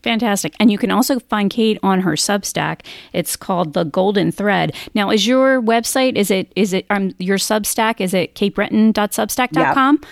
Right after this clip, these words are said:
Speaker 2: It's,
Speaker 1: Okay,
Speaker 2: it's
Speaker 1: so
Speaker 2: Kate Breton. Mm-hmm.
Speaker 1: kate breton dot substack dot com. And thanks so much for listening. And you are listening to Get Your Book Seen and Sold. Thanks for listening. If you like what you hear,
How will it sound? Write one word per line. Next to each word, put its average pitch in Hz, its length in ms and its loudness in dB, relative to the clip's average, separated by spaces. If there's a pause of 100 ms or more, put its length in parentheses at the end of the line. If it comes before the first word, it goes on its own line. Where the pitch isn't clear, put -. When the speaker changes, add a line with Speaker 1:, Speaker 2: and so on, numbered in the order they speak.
(140)
Speaker 2:
It's, 269 80 -2
Speaker 1:
Okay, - 220 -2
Speaker 2:
it's - 80 -4
Speaker 1:
so - 100 0
Speaker 2:
Kate 156 80 0
Breton. 156 300 0 (120)
Mm-hmm. 175 200 2
Speaker 1:
kate 240 260 0
breton - 180 0
dot 202 220 -2
substack 190 520 -4
dot - 260 -6
com. 165 360 0 (300)
And 185 160 0
thanks 190 240 0
so - 320 -2
much 247 260 0
for - 160 -4
listening. 226 460 0 (340)
And 175 320 2
you 180 560 2
are 214 160 2
listening 208 600 0
to 180 400 -2
Get - 280 -2
Your 240 80 2
Book 185 320 -2
Seen 147 340 4
and 208 140 4
Sold. 349 320 2
Thanks 269 220 4
for 247 100 4
listening. 175 600 4 (220)
If 214 160 0
you 175 100 4
like 190 200 2
what - 160 0
you 160 80 0
hear, 165 540 4